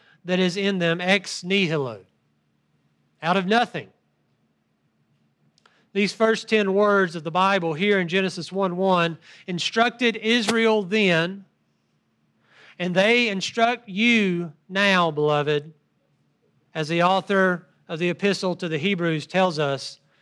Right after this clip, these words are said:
that the universe was created by the word of God, so that what is seen was not made out of things that are visible. And these first ten words of the Bible are foundation, are the foundation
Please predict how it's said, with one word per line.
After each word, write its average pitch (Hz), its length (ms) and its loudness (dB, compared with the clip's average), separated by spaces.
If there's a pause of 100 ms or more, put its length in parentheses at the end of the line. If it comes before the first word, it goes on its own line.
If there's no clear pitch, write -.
(320)
that 170 140 -6
the 190 100 -2
universe 226 680 2
was 190 160 -8
created 214 640 0
by 190 140 0
the 180 120 -4
word 214 400 2
of 185 140 -4
God, 147 400 -2 (1500)
so 196 180 0
that 202 160 2
what 226 240 2
is 240 220 2
seen 202 500 0
was 180 220 -2
not 208 280 2
made 185 440 0
out 185 260 -2
of 170 100 -6
things 180 460 -2
that 170 120 -4
are 165 80 0
visible. 151 540 -6 (1120)
And 190 160 0
these 233 260 4
first 247 360 0
ten 240 240 0
words 226 320 2
of 196 80 -4
the 196 80 -2
Bible 226 480 2
are 190 220 2
foundation, 214 840 -2
are 190 200 0
the 180 100 -4
foundation 214 920 0